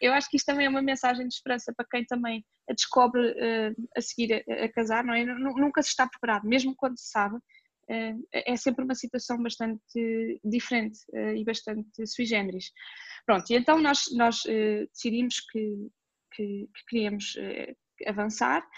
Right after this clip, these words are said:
E então, eh, é engraçado porque não, não escolhemos muito a clínica,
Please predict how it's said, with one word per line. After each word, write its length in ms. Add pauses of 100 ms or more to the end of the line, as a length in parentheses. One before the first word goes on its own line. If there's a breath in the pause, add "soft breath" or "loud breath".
(300 loud breath)
E 120
então, 520
eh, 500
é 100
engraçado 500
porque 180 (100)
não, 140
não 120
escolhemos 460
muito 260
a 20
clínica, 420